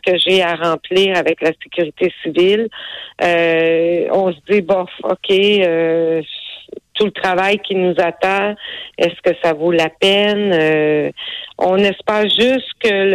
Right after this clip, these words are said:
le gouvernement tienne parole dans les délais raisonnables qu'ils nous disent, que ça soit pas comme en deux mille dix-sept, qu'il y en a qui attendent encore leur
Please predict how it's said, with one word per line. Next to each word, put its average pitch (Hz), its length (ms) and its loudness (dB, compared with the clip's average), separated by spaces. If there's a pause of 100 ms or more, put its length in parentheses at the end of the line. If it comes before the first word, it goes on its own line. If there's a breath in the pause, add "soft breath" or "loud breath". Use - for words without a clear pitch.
le 185 60 -2
gouvernement 190 880 0 (520 loud breath)
tienne 208 200 0
parole 214 680 0
dans 185 200 0
les 190 160 2
délais 196 680 0
raisonnables 196 720 0
qu'ils 208 140 0
nous 190 140 2
disent, 214 520 0 (560 loud breath)
que 196 80 0 (100)
ça 196 140 0
soit 190 160 0
pas 220 120 0
comme 196 200 -2
en 185 100 0
deux 185 120 0
mille 190 200 0
dix-sept, - 380 -4
qu'il - 100 -10
y 180 40 0
en 185 100 -4
a 196 80 -2
qui 208 100 -2
attendent 190 320 0
encore 185 300 -2
leur 185 260 0